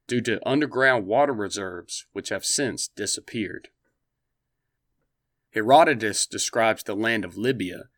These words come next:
as containing numerous animals, including white rump antelopes, gazelles, buffaloes, hyenas, porcupines, ostriches, snakes with horns, and large land crocodiles.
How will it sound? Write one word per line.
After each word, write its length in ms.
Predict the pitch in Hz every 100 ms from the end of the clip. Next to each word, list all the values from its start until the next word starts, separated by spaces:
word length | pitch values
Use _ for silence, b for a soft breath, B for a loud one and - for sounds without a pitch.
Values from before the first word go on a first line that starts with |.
| _ _
as 120 | -
containing 680 | - 117 - 120 113 104 98
numerous 440 | 120 147 147 135 -
animals, 640 | 123 123 104 - - - - _ _ _
including 500 | 110 - 123 104 90
white 240 | 98 117
rump 300 | - 113 104 -
antelopes, 800 | - 123 135 143 151 151 - - - _ _ _ 95
gazelles, 760 | 98 95 117 131 143 139 - - _
buffaloes, 840 | - 117 123 135 135 139 147 147 - _ _
hyenas, 720 | - 98 110 127 139 135 - - _ _ -
porcupines, 840 | 135 135 131 131 131 139 139 - _ _ -
ostriches, 800 | 113 - 123 - 131 127 - - _ _
snakes 440 | - 113 107 -
with 140 | -
horns, 600 | - 143 147 156 151 - - _ _ _ -
and 100 | -
large 320 | 151 151 117
land 380 | 104 117 127 -
crocodiles. 880 | - 73 - - 50 - - -